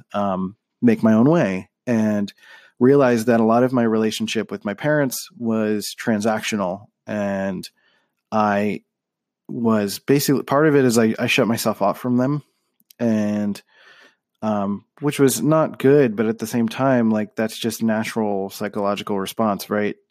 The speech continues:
To just, like, if someone's saying that if they do anything nice for you, then you owe something to them, like, okay, then don't do anything nice for me, right?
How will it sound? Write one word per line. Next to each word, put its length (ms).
To 160
just, 220
like, 220
if 120
someone's 520
saying 480
that 320
if 180
they 120
do 180
anything 320
nice 220
for 120
you, 180
then 140
you 140
owe 140
something 400
to 80
them, 320
like, 320
okay, 340
then 180
don't 200
do 160
anything 300
nice 240
for 140
me, 280
right? 280